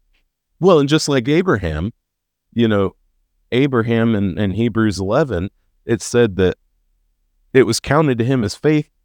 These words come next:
not having received the promise, but having seen it. And that's one thing that we talk,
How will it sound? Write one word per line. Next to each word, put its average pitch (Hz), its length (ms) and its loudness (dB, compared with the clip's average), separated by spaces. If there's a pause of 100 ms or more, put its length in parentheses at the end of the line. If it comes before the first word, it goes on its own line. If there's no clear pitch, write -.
(140)
not 127 300 -2
having 139 320 -2
received 139 640 -4
the 127 80 -6
promise, 123 420 -4
but 104 120 -10
having 110 280 -4
seen 175 360 -4
it. 76 120 -12 (480)
And 131 140 0
that's 185 160 -2
one 135 180 -2
thing 123 200 0
that 98 120 0
we 127 140 0
talk, - 280 -6